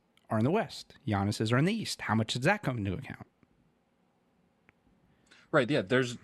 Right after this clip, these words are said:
Speaker 2: like, you, the stats that you just referenced, they aren't perfect either, you know? So that's why it's cool to have, like, this human vote. But I, I,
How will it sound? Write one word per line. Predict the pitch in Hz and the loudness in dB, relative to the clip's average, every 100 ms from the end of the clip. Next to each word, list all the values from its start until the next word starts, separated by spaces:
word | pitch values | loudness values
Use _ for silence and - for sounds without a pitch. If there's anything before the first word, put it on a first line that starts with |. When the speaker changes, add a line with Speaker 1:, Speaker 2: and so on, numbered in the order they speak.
| - | -6
Speaker 2:
like, | 117 110 - | -2 -2 -2
you, | 120 123 120 | -8 -8 -4
the | 123 | -4
stats | 113 - 151 160 | -4 2 2 2
that | 139 | 0
you | 131 | 0
just | 120 104 | 0 4
referenced, | 113 120 98 90 | 4 6 2 4
they | 113 | 8
aren't | 117 107 - | 8 4 2
perfect | 113 104 87 | 4 4 4
either, | 127 90 | 4 4
you | 85 | 0
know? | 92 104 | 2 0
So | - | 2
that's | 113 120 | 2 4
why | 131 104 | 4 4
it's | - | 2
cool | - 196 117 | 0 2 4
to | 95 | 6
have, | 101 | 4
like, | 101 95 - | 2 0 0
this | 92 | -6
human | - 113 92 85 | 0 2 2 0
vote. | 85 104 - _ _ _ - | 0 -2 -6 _ _ _ 2
But | 104 98 - _ _ _ _ _ _ _ _ | 4 4 -2 _ _ _ _ _ _ _ _
I, | - - - - | -12 -10 -10 -2
I, | 123 - | 0 0